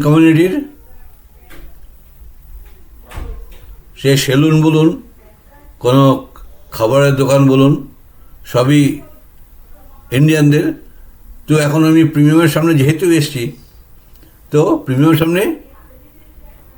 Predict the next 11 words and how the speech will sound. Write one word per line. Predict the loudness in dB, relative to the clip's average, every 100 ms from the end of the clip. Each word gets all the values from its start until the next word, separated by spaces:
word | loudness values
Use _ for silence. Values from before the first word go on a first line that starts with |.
| -2
আগে | 0 2
আমরা | 0 0 -2 -8 -20 -20 -20 -20 -20 -20 -20 -8 -2
বাজারটা | 0 0 0 -2 0
করে | 0 2
নেব। | 2 0 -4 -14 -20 -20 -20 -20 -20 -20 -20 -20 -12 -2
সেই | 0 2
বাজার | 0 0 0
করার | 0 0 -2 -10 -16 -12 -4
এবং | 0 2 2 0 -10 -20 -20 -20 -20 -20 -20 -20 -20 -20 -20 -20 -20 -20 -20 -14 -4
কাঁচা | 0 0 0
সবজির | 0 2 4 2